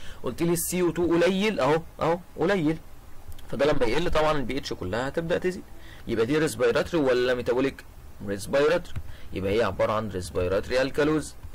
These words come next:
عايز اعرف هي كومبنسيتد ولا ان كومبنسيتد؟ بالراحه، هو مش السي او تو عندي قلت صح؟ عشان اقول كومبنسيتد الاتش سي او ثري هتقل. هل الاتش سي او ثري قلت؟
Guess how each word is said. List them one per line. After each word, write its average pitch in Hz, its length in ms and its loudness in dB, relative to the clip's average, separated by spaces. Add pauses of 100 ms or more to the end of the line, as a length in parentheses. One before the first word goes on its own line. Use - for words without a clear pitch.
(340)
عايز 123 240 2
اعرف 139 320 2
هي 139 120 4
كومبنسيتد 143 800 0
ولا 113 420 4
ان 127 80 -2
كومبنسيتد؟ 110 580 -2 (240)
بالراحه، 117 440 2 (560)
هو 110 180 6
مش 107 260 -4
السي 107 360 -2
او 135 60 0
تو 135 100 0
عندي 131 260 0
قلت 165 200 2 (200)
صح؟ 170 240 -4 (180)
عشان 107 220 -4
اقول 143 120 0
كومبنسيتد 143 720 -2
الاتش 117 340 -4
سي 117 220 -6
او 117 40 -4
ثري - 280 -8
هتقل. 92 220 -8 (480)
هل 139 220 -4
الاتش 117 320 -6
سي 123 240 -6
او 127 60 -6
ثري 135 300 -6
قلت؟ 156 380 -6